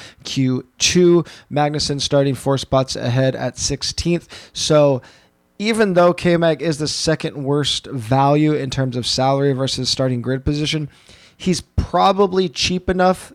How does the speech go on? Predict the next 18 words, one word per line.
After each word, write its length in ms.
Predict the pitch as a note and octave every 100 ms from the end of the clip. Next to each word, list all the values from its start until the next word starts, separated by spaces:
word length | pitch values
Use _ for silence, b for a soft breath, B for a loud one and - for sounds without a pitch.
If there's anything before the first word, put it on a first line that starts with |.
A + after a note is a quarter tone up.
| _
that 500 | C3 A#2+ D3 C#3+ C#3
he, 160 | D#3+ C3
like, 200 | D#3 -
fifty-eight 360 | G3 G3+ G3
hundred 240 | E3 E3 D3+
is 100 | A#2+
not 200 | C#3 -
cheap, 320 | - D#3 E3+
but 100 | C3+
it's 120 | -
not 140 | C#3
expensive 440 | C3 - C#3+ - B2+
either. 260 | C#3+ D#3 D3 b b b b _ _ -
I, 140 | E3+ - _ _ -
I 120 | F3+
like 480 | C#3+ D#3+ G3 - -
Magnussen 640 | F3 F3 F3+ - F#3 E3
because 760 | D3 C#3 - D3 D3 D3 C3+